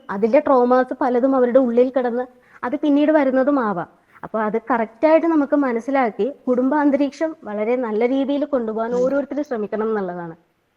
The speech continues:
അതിനിടക്ക് തന്നെ ഇതുപോലെയുള്ള കാര്യങ്ങൾ നമ്മൾ മനസ്സിലാക്കിയാൽ അതിനൊരാളെ കുറ്റപ്പെടുത്തുകയല്ല വേണ്ടത്, പകരം അവരെ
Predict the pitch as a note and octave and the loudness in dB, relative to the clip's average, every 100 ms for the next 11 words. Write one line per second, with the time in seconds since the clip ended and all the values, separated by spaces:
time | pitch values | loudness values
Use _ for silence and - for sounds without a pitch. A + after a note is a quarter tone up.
0 | _ - B3 D4+ D#4 B3+ D4+ C#4+ E4 D#4 | _ -6 -2 2 2 2 0 0 0 4
1 | D4 C#4+ C#4 C#4 C4 B3 B3+ C4 B3+ C4 | 6 6 4 4 2 4 2 2 0 0
2 | A#3+ A3+ A3 D4+ C#4 A3+ G#3+ G#3+ - G3 | 0 -2 -2 0 0 -2 -4 -6 -6 -8
3 | G#3 A#3+ A#3 A#3+ G#3+ - A#3 B3 - C#4 | -2 -2 -2 -4 -6 -8 -8 -8 -2 0
4 | G#3+ G#3+ F#3+ F#3+ A3+ A3 A3+ G#3 G#3 | 0 0 -2 -4 -4 -4 -4 -4 -4